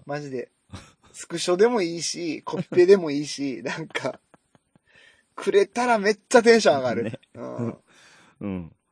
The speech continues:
Speaker 2: あの、ぜひくださいというわけではないですけれども、もしよ-、よろしければね、い-、
Speaker 1: うんうん。
Speaker 2: あげてもいいよっていう、あの、方がいらっしゃったらね、あのー、いただけたら、
Speaker 1: うんうん。
Speaker 2: 非常に、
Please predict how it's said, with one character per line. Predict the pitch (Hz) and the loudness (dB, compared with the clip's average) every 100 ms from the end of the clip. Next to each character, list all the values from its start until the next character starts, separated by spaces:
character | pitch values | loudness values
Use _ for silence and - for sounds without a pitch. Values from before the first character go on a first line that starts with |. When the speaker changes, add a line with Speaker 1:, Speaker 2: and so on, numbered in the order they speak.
| _ _ _ _ _ | _ _ _ _ _
Speaker 2:
あ | 52 90 | -14 -14
の、 | 78 - 58 64 50 _ 80 69 | -14 -16 -20 -20 -20 _ -20 -20
ぜ | - | -18
ひ | 90 | -18
く | - 110 | -16 -14
だ | 110 | -12
さ | 139 | -10
い | 127 | -10
と | 90 | -8
い | 85 | -8
う | |
わ | 90 | -8
け | 87 80 | -10 -12
で | |
は | 73 78 | -12 -12
な | 104 | -10
い | 98 | -10
で | 85 | -12
す | - | -16
け | - | -18
れ | 78 - | -18 -16
ど | 73 | -16
も、 | 65 | -18
も | - | -18
し | - 101 | -16 -14
よ-、 | 110 - | -14 -14
よ | - 165 | -14 -12
ろ | 254 | -14
し | - | -16
け | - | -16
れ | 120 | -18
ば | 85 | -16
ね、 | 95 165 _ _ _ _ _ _ _ _ _ _ _ _ _ _ - | -18 -18 _ _ _ _ _ _ _ _ _ _ _ _ _ _ -16
い-、 | - | -10
Speaker 1:
う | |
ん | 196 | -8
う | |
ん。 | - | -8
Speaker 2:
あ | |
げ | 208 | -8
て | 269 | -8
も | 247 | -6
い | 254 | -6
い | |
よ | 262 | -6
っ | |
て | - 127 | -6 -8
い | - 143 | -6 -8
う、 | 131 - - _ | -8 -12 -20 _
あ | - | -16
の、 | 107 104 | -16 -16
方 | - | -16
が | - | -14
い | 87 | -12
ら | 127 | -12
っ | |
し | - | -14
ゃ | - | -18
っ | |
た | - | -18
ら | 117 | -16
ね、 | 123 131 - | -16 -18 -16
あ | 113 | -14
の | 104 101 98 92 92 92 92 92 90 | -14 -14 -14 -14 -16 -16 -16 -16 -18
ー、 | - | -18
い | - | -16
た | 131 | -14
だ | 120 | -12
け | 117 | -12
た | 143 | -10
ら、 | 135 | -8
Speaker 1:
う | |
ん | 90 | -10
う | |
ん。 | - _ _ _ _ _ _ _ _ | -12 _ _ _ _ _ _ _ _
Speaker 2:
非 | _ - - - | _ -16 -8 0
常 | 190 233 | 0 0
に、 | 208 180 - | -8 -10 -12